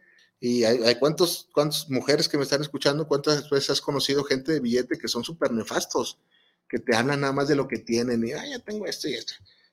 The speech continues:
y, ay, mira mi teléfono, y mira, yo soy", no, y hay gente, y hay gente que tiene carisma, que no tiene tanto billete, y la pasas a gusto y cómodo.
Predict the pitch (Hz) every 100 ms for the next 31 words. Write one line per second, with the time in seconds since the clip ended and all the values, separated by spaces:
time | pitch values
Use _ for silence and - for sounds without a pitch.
0 | _ - 147 214 233 208 196 - - 117
1 | 104 113 117 117 151 147 147 160 170 175
2 | 175 170 - 95 113 123 160 190 151 127
3 | 139 - 185 160 139 131 135 - _ _
4 | _ _ 120 120 123 131 131 151 151 151
5 | _ _ _ _ _ 123 117 113 123 135
6 | 143 120 117 143 143 147 143 139 120 123
7 | 135 139 135 131 143 123 117 131 151 139
8 | 123 - 151 - 156 196 240 - 156 190
9 | 269 196 160